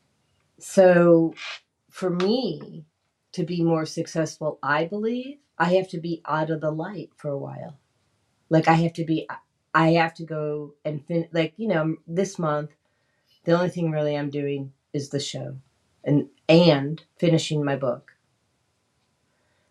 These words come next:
And I have to actually step away in order to do that.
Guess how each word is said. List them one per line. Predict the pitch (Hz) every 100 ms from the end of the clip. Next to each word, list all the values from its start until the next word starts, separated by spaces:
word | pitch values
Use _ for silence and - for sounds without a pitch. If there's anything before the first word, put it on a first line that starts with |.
| _ _ _ _ _
And | 170 175
I |
have | 185 214 214
to | - 165
actually | 175 - 185
step | - - 185 196
away | 180 202 220 139 143 _ _ _ _ _ _ _ _ -
in | 170
order | 170 170
to | 165
do | 170 190
that. | 175 120